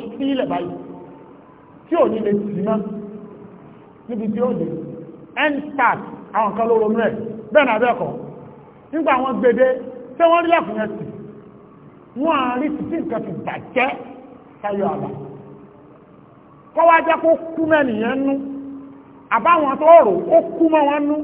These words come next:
wọn ò tọ́jáde, ṣé fìtínà ó ṣẹlẹ̀? Fìtínà ò ní ṣẹlẹ̀. Àìwá amẹ́yẹ irú ẹ̀ bẹ́ẹ̀ náà nínú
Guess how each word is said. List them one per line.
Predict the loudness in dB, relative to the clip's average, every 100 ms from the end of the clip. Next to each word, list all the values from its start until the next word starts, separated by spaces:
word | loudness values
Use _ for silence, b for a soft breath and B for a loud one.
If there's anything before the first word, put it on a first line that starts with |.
| -8 -14 -18 -20 -20 -20 -20 -12
wọn | 0 2
ò | 2
tọ́jáde, | 0 0 0 2 -2 -4 -8 -6
ṣé | -2
fìtínà | -2 -2 -2 -2
ó |
ṣẹlẹ̀? | -2 -2 -4 -6 -10 -14 -16 -20 -20 -20 -20 -10
Fìtínà | -4 0 2
ò | 0
ní | 0
ṣẹlẹ̀. | 2 2 2 0 -6 -16 -18 -20 -20 -20 -20 -20 -20 -20 -20 -20 -20 -20 -20 -20 0
Àìwá | 2 4 4
amẹ́yẹ | 2 0 2
irú | 4 4
ẹ̀ | 2 2
bẹ́ẹ̀ | 2 4 4 0
náà | -2 -2 -4 -10 -14 -18 -20 -20 -20 -20 -10
nínú | -4 0